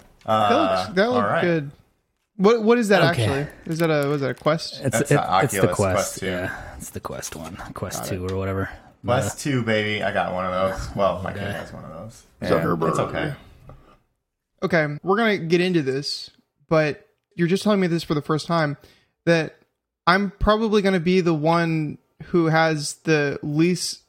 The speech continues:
Speaker 2: pessimistic view
Speaker 3: <laughs>
Speaker 2: of the new
Speaker 3: Yeah, I
Speaker 2: headset.
Speaker 3: know, you
Speaker 2: I'm the
Speaker 3: are.
Speaker 2: only one of us
Speaker 3: You
Speaker 2: that
Speaker 3: are.
Speaker 2: doesn't own a V R headset.
Speaker 3: I was about to start with those two things. One, are you gonna buy it?
Speaker 2: Uh,
Speaker 1: Wait, what are we,
Speaker 2: yeah,
Speaker 1: what are we
Speaker 2: uh, yeah.
Speaker 1: talking about?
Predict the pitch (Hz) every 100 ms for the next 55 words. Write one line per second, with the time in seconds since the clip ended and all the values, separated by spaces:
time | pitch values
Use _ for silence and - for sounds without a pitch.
0 | - 175 165 160 156 151 - 151 - _
1 | 143 151 160 160 156 - - - 165 160
2 | 139 151 123 160 156 160 120 87 101 113
3 | 196 202 196 196 226 214 160 175 185 160
4 | 156 143 - 107 92 160 165 170 170 160
5 | 165 165 165 151 151 151 135 147 147 -
6 | - - _ _ _ - 120 101 110 110
7 | 101 - 120 95 101 92 - 104 98 -
8 | - 98 90 76 - - 113 101 120 143
9 | - 107 98 92 87 80 87 123 - -
10 | - - _ _ _ - - - - _
11 | _ - - - _ - - - - 160
12 | - - - 220 196 180 175 165 123 175
13 | 151 131 165 156 131 135 151 - 139 107
14 | 80 80 85